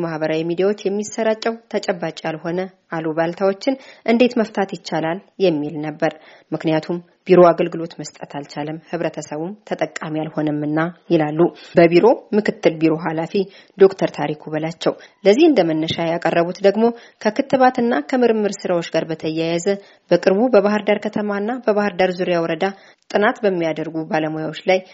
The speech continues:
የደረሰውን የአካል ጉዳትና የህይወት መጥፋት ነው። በተለይ የክትባት አገልግሎት ለመስጠት በህብረተሰቡ ዘንድ ከፍተኛ ጥርጣሬ በመኖሩ በቅርቡ በሀገር አቀፍ ደረጃ ሊጀመር የታቀደውን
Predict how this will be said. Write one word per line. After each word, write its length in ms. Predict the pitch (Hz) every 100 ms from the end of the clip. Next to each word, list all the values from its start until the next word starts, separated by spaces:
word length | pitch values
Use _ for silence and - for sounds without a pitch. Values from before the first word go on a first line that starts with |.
| _ -
የደረሰውን 680 | 196 185 160 160 165 170
የአካል 420 | 185 170 175 175 160
ጉዳትና 500 | 156 156 170 170 175 185 - _
የህይወት 400 | - 175 175 165 160
መጥፋት 380 | 147 - 156 170
ነው። 140 | 147 -
በተለይ 400 | 160 156 156 175 277 -
የክትባት 520 | 214 - - 165 156
አገልግሎት 460 | - 170 - 151 160
ለመስጠት 420 | 190 196 196 214 214
በህብረተሰቡ 640 | 196 196 196 196 202 208 196
ዘንድ 240 | 190 202 208
ከፍተኛ 500 | 226 226 - 220 208 180
ጥርጣሬ 420 | - 175 - 151 151
በመኖሩ 420 | 156 156 165 190 208 - - -
በቅርቡ 340 | 185 185 190 233 254
በሀገር 360 | 208 214 214
አቀፍ 280 | 208 208 -
ደረጃ 320 | 202 202 196 214 214
ሊጀመር 500 | 208 185 190 196 185
የታቀደውን 640 | 175 175 170 - 170 185